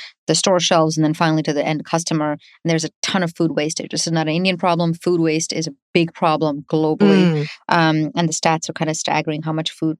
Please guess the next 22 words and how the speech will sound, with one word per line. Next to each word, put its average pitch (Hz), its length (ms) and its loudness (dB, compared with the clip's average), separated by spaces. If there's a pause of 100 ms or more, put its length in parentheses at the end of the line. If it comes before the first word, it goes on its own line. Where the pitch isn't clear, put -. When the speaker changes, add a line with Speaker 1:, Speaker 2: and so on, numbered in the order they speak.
Speaker 1:
kind 165 160 -4
of 147 60 -6
gets - 180 -8
wasted 151 380 -4
from - 360 -6 (200)
harvest - 640 -4
to, 165 380 -4
um, 156 320 -4
end 160 180 -2
consumer 160 640 -2
and, 156 180 -4
and, 156 200 -4
and 156 180 -2
or 165 40 2
Speaker 2:
Mm. 175 100 4
Speaker 1:
spoiled. 160 540 -2 (460)
Um, 170 280 2
so 208 100 2
micro 208 380 4
cold 190 260 2
storage, 151 500 2
essentially 170 480 0